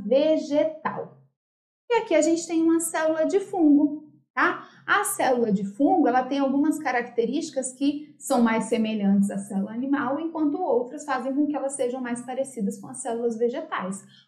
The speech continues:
Por exemplo, a célula de fungo, ela não tem, é, centríolo, também não tem cloroplasto,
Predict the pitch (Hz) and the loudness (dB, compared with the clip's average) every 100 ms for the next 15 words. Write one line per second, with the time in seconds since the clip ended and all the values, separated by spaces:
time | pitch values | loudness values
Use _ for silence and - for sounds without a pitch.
0 | _ 381 370 392 320 226 269 277 269 269 | _ 4 4 4 2 2 0 2 2 4
1 | 240 254 - 302 415 277 - - - 262 | 2 0 -2 -2 0 2 2 -2 0 2
2 | 269 277 294 294 262 277 294 294 277 269 | 4 4 2 2 4 6 6 4 2 2
3 | 269 277 269 269 262 349 403 381 311 196 | 0 0 -2 -6 -6 -8 -4 0 2 2
4 | 196 - - - 294 277 226 226 233 277 | 0 -4 -8 0 6 6 6 2 0 0
5 | 294 277 277 277 370 494 311 202 - - | -2 -2 0 0 0 -2 -2 -4 -6 -14